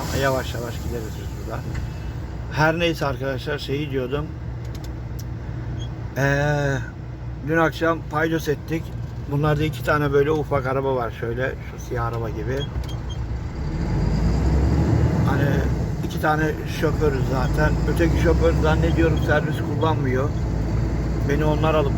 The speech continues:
bırakıyor. Ama işte tek şoför olduğumuz için hani servisi kullanan, çünkü kendileri çalışıyor arabalarında. Kendi çocukları çalışıyor. Beş arabaları var,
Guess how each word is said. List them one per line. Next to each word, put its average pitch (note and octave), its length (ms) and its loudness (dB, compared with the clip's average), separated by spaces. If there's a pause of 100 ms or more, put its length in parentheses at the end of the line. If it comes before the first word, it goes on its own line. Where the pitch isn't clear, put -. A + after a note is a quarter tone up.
bırakıyor. C#3+ 480 2 (1120)
Ama D#3+ 240 4
işte D#3+ 420 2 (220)
tek E3 200 2
şoför D#3+ 300 0
olduğumuz E3 460 0
için E3 340 -4
hani C3+ 200 -4
servisi C3+ 540 -2
kullanan, C3 360 0 (140)
çünkü - 180 -2
kendileri C#3+ 520 0
çalışıyor B2 420 -2
arabalarında. A#2+ 680 -2 (640)
Kendi C#3+ 300 0
çocukları D3 520 0
çalışıyor. B2 560 0 (920)
Beş D#3 200 4
arabaları D#3 580 2
var, D#3+ 160 2